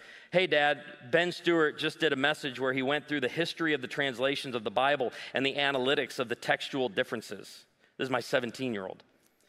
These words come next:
And it was the best message I've ever heard at a camp.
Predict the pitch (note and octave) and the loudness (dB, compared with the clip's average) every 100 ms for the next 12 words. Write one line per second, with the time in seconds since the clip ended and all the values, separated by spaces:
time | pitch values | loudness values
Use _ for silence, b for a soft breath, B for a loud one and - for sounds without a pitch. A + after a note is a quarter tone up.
0 | b b b - D#3 D#3 B2+ B2+ F#2+ C#3 | b b b 2 2 2 0 -2 2 2
1 | E3 - C#3 - B2+ - A#2+ - B2+ B2+ | 2 0 -2 0 -2 0 0 2 0 2
2 | C3+ C3 - A#2+ A#2 A2+ - G#2 - G#2+ | -2 -4 -4 -2 0 -2 -4 -4 -6 -8
3 | F2+ | -10